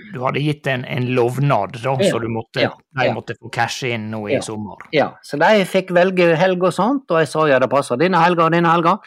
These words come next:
Speaker 2: Så nå, sist helg, så for vi på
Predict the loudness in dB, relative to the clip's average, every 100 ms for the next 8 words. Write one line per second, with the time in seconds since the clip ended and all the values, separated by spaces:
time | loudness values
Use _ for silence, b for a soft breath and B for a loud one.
0 | B B B B B B B B -18 -6
1 | -2 0 0 -2 -6 -8 -8 -4 -4 -4
2 | -2 -2 -2 -4 -2 -2 -4 -4 -6